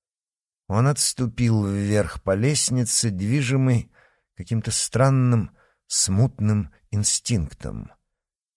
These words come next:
Первое, что он почувствовал вполне ясно, было изумление, смешанное с непреодолимым ужасом, какой овладевает человеком, когда смертельный враг, превосходящий его силой,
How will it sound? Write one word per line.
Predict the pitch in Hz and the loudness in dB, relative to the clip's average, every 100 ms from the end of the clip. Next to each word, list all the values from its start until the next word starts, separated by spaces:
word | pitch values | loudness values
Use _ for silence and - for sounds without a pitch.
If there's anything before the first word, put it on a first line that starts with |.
| _ _ | _ _
Первое, | - 151 135 131 | 2 4 6 4
что | 120 - | 0 2
он | 127 | 2
почувствовал | 113 127 - 139 - 123 117 | 2 -2 -2 -2 0 0 -2
вполне | - 120 127 131 | 0 2 2 2
ясно, | 120 175 180 - 120 | 4 6 6 4 0
было | 110 131 131 | 0 0 0
изумление, | 110 120 131 156 180 156 123 | 0 2 2 4 2 2 2
смешанное | 104 - 147 147 143 135 135 135 127 | 2 2 2 2 0 2 2 2 0
с | - | 0
непреодолимым | 127 120 127 123 123 143 143 143 139 - | 0 2 2 4 4 2 2 0 -2 -4
ужасом, | 131 98 82 - 90 | -2 -2 0 0 0
какой | 82 85 98 92 | -4 -4 0 0
овладевает | 90 92 95 95 92 87 | 0 -2 0 2 2 0
человеком, | - 95 110 139 127 - - - _ - | -4 0 0 2 0 -2 -12 -20 _ -6
когда | 101 98 | -2 0
смертельный | - 104 92 117 110 107 98 | 2 2 0 0 0 2 0
враг, | 98 104 95 - | 4 4 4 -2
превосходящий | 92 92 - 101 98 98 - 92 | -6 -2 -2 0 0 -2 -4 -4
его | 92 95 | -4 -2
силой, | - - 139 135 - | -2 0 2 2 0